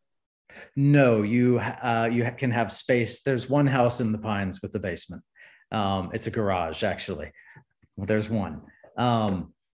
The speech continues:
but, uh, no, you have crawl spaces under there. If you winterize the house, that becomes enclosed and insulated and heated,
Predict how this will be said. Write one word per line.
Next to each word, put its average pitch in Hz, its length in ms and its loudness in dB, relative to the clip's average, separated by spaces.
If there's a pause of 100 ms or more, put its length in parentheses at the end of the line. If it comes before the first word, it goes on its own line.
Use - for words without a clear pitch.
(300)
but, 120 280 2
uh, 117 280 6
no, 131 180 4
you 117 140 4
have 113 140 0
crawl 131 260 4
spaces 113 540 0
under 107 280 -2
there. 104 240 2
If 104 140 -4
you 123 100 2
winterize 120 720 2
the 120 100 0
house, 117 360 -2
that 113 220 -2
becomes 104 380 -2
enclosed 101 640 -2
and 101 120 0
insulated 104 640 0
and 98 140 0
heated, 110 400 2